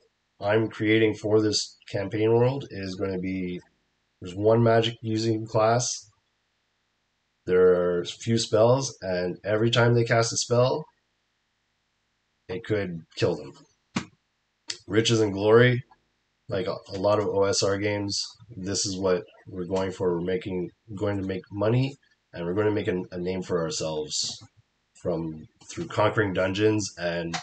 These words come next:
exploring the wilderness. Open world, absolutely. This is what, like, kind of another part of what drew me to the O S R games is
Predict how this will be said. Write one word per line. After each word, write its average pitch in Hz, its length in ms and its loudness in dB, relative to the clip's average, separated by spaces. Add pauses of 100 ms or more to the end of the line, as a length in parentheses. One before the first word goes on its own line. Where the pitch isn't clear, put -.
exploring 90 460 -4
the 87 80 -4
wilderness. 80 580 -8 (1400)
Open 113 280 8
world, 123 400 10 (960)
absolutely. 110 580 2
This 117 220 6
is 113 60 -2
what, 110 260 4
like, 95 220 0 (840)
kind 139 220 8
of 147 80 8
another 120 340 6
part 120 260 2
of 98 100 0
what 107 260 4 (200)
drew 104 340 4
me 120 200 4 (100)
to 101 360 0
the 101 140 -4
O 104 120 -2
S 98 160 -2
R 110 440 4
games 98 580 2
is 92 600 -8